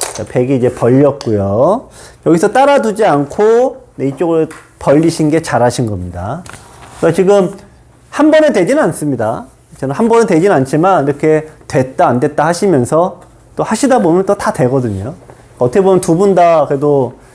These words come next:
기본을 갖추고 두신 겁니다. 자,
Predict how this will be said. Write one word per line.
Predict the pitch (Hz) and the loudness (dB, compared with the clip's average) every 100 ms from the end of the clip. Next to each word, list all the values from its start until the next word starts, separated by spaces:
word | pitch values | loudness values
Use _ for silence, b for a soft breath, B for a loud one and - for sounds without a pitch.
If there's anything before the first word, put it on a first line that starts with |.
| b b | b b
기본을 | - 185 214 208 | -4 0 2 2
갖추고 | 202 135 - 139 127 170 - | 0 -4 -4 0 0 -2 -8
두신 | - 117 147 | -12 -6 -4
겁니다. | 113 90 85 82 - - - - B B B B B B B - - | -4 -6 -8 -8 -10 -14 -18 -18 B B B B B B B -18 -2
자, | 135 117 104 98 | 0 2 2 -2